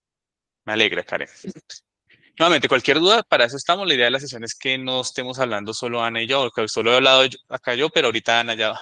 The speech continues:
a participar sin problema. Entonces, vamos a continuar entonces si no hay más preguntas. Yo les contaba de <clears throat> Gemini. ¿Quiénes de ustedes han usado Gemini? Ya me levantaron la mano algunos. Eh,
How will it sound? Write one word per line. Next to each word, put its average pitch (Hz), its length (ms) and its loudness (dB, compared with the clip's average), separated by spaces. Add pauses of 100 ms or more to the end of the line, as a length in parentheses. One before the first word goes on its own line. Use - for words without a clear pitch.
a 127 120 -12
participar 117 580 -2
sin 107 180 -12
problema. - 460 -14
Entonces, 107 760 -10
vamos 127 240 -4
a 135 60 0
continuar 117 440 -4
entonces 107 400 -8
si 117 120 -10
no 104 60 -10
hay 98 60 -10
más 98 160 -12
preguntas. - 600 -14 (1800)
Yo 185 60 4
les 214 140 2
contaba 156 560 4
de 185 180 6 (240)
<clears throat> 143 420 -12
Gemini. 113 420 0 (1300)
¿Quiénes 156 400 0
de 160 60 -4
ustedes 127 640 -4
han 139 120 -2
usado 135 380 -2
Gemini? 196 400 0
Ya 139 100 0
me 127 80 -6
levantaron 127 400 -4
la 123 80 -6
mano 113 220 -4
algunos. 185 640 -8 (100)
Eh, 117 420 -2